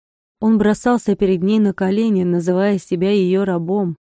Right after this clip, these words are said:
и ничто не было слаще для него, чем слово «раб», которое он повторял трепещущими устами, подвергаясь в прах перед нею, мечтая стать её вещью, ничтожеством, пылинкой,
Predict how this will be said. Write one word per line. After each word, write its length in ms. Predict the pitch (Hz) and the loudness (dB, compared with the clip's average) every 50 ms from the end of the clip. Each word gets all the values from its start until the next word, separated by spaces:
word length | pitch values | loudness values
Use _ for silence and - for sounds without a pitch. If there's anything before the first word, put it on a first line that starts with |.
| _ - | _ -4
и 100 | - 220 | 0 2
ничто 420 | 220 233 220 - - - 269 262 | 2 2 0 -2 -4 -2 0 2
не 220 | 233 202 202 214 208 | 2 2 2 2 2
было 220 | 185 185 185 185 | 2 2 2 0
слаще 520 | 175 - - 202 202 220 220 - - 196 170 | 0 -2 -4 -4 -2 -2 -4 -4 -6 -6 -4
для 180 | 165 170 175 | -2 -2 -2
него, 280 | 175 170 170 170 180 170 | -2 -2 -2 -2 -4 -6
чем 320 | - - 190 185 180 180 | -4 -4 -4 -4 -2 -4
слово 540 | 175 - - 202 220 226 240 226 214 208 196 | -6 -6 -6 -4 -2 -2 0 0 0 -2 -2
«раб», 320 | 202 220 233 226 202 - | -2 -2 -4 -4 -6 -8
которое 480 | - - 175 170 - 202 214 226 214 202 | -10 -8 -8 -6 -4 -2 -2 0 0 0
он 140 | 190 190 180 | 0 0 -2
повторял 600 | - 185 185 - _ 190 185 196 214 226 226 220 | -2 -4 -6 -4 _ -2 -2 -2 -2 -2 -4 -6
трепещущими 920 | - - - 185 180 - - 226 226 - - 233 214 - - 220 214 208 202 | -8 -4 -2 -2 -2 -2 -4 -6 -6 -6 -8 -8 -8 -6 -4 -2 0 0 0
устами, 720 | 202 202 202 - - - 220 202 190 175 156 147 143 - _ _ _ _ _ | 0 -2 -4 -6 -6 -6 -4 -2 -2 -2 -4 -4 -6 -10 _ _ _ _ _
подвергаясь 760 | - 196 170 170 180 180 170 165 185 202 202 190 - - - | -4 -4 0 0 0 0 2 2 2 2 2 0 -2 -4 -10
в 120 | - - | -16 -10
прах 380 | - - - 175 185 185 - - | -6 -2 0 0 0 -2 -4 -4
перед 260 | - 196 190 190 165 | -2 0 0 0 2
нею, 400 | 180 185 185 185 180 180 180 160 - _ _ _ _ - | 0 0 2 2 0 0 -2 -4 -8 _ _ _ _ -4
мечтая 480 | 190 190 180 - - - 247 240 226 208 | -2 -2 -2 -2 0 0 2 2 2 0
стать 320 | - - 233 247 233 - | -2 -2 -2 -2 0 0
её 240 | 226 208 190 202 190 | -2 0 2 2 2
вещью, 520 | 185 180 226 233 220 - - - 180 175 | 2 2 0 0 0 -2 -2 -2 -2 0
ничтожеством, 1000 | 175 170 170 170 - - - - 226 220 208 190 180 - - - 170 170 156 156 | 0 0 -2 -2 -4 -6 -4 -2 -2 0 0 -2 -4 -6 -6 -6 -4 -4 -4 -4
пылинкой, 720 | - 180 180 180 185 208 214 214 202 - - 156 147 139 | -2 -2 0 2 2 2 0 -2 -4 -4 -6 -8 -8 -8